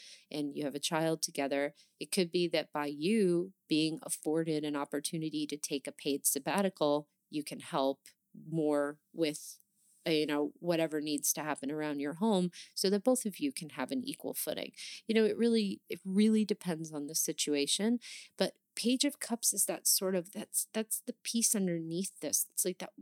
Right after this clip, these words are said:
wild connectivity to both earth and water. That's Page of Cups. Pages are earth and cups are water. Like, we're locking into something that's not just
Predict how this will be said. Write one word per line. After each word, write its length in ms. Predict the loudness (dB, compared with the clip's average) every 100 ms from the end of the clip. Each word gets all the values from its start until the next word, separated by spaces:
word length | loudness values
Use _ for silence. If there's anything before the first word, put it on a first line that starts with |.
| -18 -12
wild 720 | -10 -4 2 2 2 0 -2 -12 -18 -20 -20 _ -4
connectivity 1120 | 0 2 2 2 -2 -6 -2 0 2 0 2
to 120 | 0
both 280 | 2 0 -2 _ -2
earth 380 | 2 2 -2 -8 0
and 380 | 2 4 4 2
water. 420 | -2 -6 -8 -8 -6
That's 180 | -4
Page 300 | -2 0 2
of 160 | 2 0
Cups. 320 | -4 -2 -2
Pages 420 | -2 -2 0 0
are 160 | 0 -2
earth 340 | -2 0 0 -4
and 160 | -10
cups 300 | -6 -4 -2
are 80 | -2
water. 400 | -2 0 2 0
Like, 220 | 0 -2 -4 -14 -14 -14 -16 _ _ _ _ -18 -12 0
we're 80 | 0 0
locking 440 | -4 -4 0 0 2
into 220 | 2 2
something 440 | 2 0 -2 -2
that's 240 | -2 0 0
not 180 | 0 0
just 240 | 0